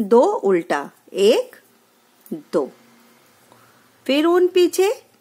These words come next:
फिर रिपीट पैटर्न हमारा, एक सीधा, ऊन अपनी तरफ, दो उल्टा,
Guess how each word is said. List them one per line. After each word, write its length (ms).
फिर 140
रिपीट 380
पैटर्न 320
हमारा, 400
एक 480
सीधा, 600
ऊन 220
अपनी 300
तरफ, 460
दो 220
उल्टा, 640